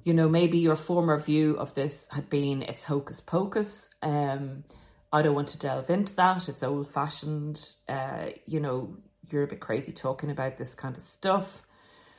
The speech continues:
It is fearful. It is fearful, but it's powerful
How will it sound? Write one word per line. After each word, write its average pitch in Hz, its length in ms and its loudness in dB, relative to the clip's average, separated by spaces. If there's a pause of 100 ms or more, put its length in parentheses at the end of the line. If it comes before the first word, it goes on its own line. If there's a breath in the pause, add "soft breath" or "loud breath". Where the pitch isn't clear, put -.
(560 soft breath)
It 190 120 0
is 202 220 4
fearful. - 580 -8 (640)
It 185 120 4
is 220 240 10
fearful, 147 600 -2 (960)
but 196 160 4
it's 190 120 -2
powerful 190 880 2